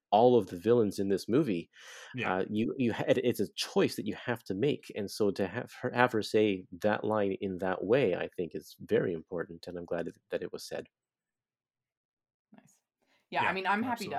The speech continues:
Speaker 3: to, I'm happy to get on board the M V P train for, for Marisa Tomei, for sure. Um, I think that May, that there's something too about this, and I, I haven't talked much about being the only girl on the podcast talking about the awesome girls in the, in the movie, as I, uh, want to do on Nuff Said.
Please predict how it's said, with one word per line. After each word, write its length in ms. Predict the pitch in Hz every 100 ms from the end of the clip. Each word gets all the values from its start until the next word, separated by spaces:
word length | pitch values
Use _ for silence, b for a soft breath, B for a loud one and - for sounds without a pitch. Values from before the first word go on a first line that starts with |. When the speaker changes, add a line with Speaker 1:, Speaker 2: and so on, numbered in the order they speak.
| 117
Speaker 3:
to, 60 | 160
I'm 100 | 175
happy 240 | 170 151
to 140 | 143 139
get 200 | 147 139
on 240 | 135 135
board 320 | 135 135 131
the 360 | 139 135 131 -
M 120 | 143
V 100 | 135
P 180 | 131 135
train 340 | - 131 127 127
for, 300 | 127 127 -
for 100 | 151
Marisa 300 | 139 131 127
Tomei, 340 | 127 127 127 -
for 80 | 131
sure. 380 | 127 135 180 b b b _
Um, 340 | 160 139 135 135
I 80 | 147
think 340 | 156 139 -
that 140 | 151
May, 460 | 151 143 135 131 127 _ _ _ _ _ _ b b _
that 160 | 220 - _ _
there's 340 | 190 226 233
something 340 | 254 254 302 277
too 440 | - 185 170 165
about 200 | 165 170
this, 120 | 165 180
and 100 | 170
I, 40 |
I 140 | 175 - - - 226 - B B
haven't 280 | - 359 349
talked 260 | - 311 -
much 280 | 262 247 233
about 440 | 220 220 214 202
being 240 | 208 214 220
the 60 |
only 200 | 214 208
girl 220 | 196 214 226
on 100 | 196
the 80 |
podcast 360 | 180 185 185 185
talking 240 | 185 190
about 220 | 185 175 -
the 80 |
awesome 240 | 175 180 170
girls 280 | 185 196 185
in 100 | 170
the, 240 | 160 156
in 160 | 165 165
the 60 | 160
movie, 360 | 175 185 151
as 120 | 151
I, 220 | 151 143 -
uh, 160 | 170 160
want 280 | 165 175 165
to 80 |
do 220 | 170 185 175
on 180 | 127
Nuff 160 | 143 -
Said. 240 | - 156